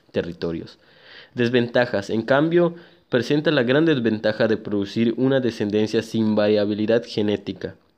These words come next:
clónica, al ser tan genotípico equivalente a su parental y entre sí, la selección natural no puede elegir los individuos mejor adaptados, ya que todos lo están por igual.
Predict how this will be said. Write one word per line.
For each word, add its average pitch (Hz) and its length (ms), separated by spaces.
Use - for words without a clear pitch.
clónica, 127 560
al 107 160
ser 135 220
tan 151 340
genotípico 127 1040
equivalente 127 680
a 139 60
su - 180
parental 110 800
y 104 120
entre 98 280
sí, 117 340
la 113 120
selección 113 420
natural 120 440
no 135 160
puede 143 240
elegir 101 500
los 101 260
individuos 113 520
mejor 110 320
adaptados, 104 640
ya 107 140
que 117 120
todos 117 360
lo 107 100
están 110 480
por 95 160
igual. - 360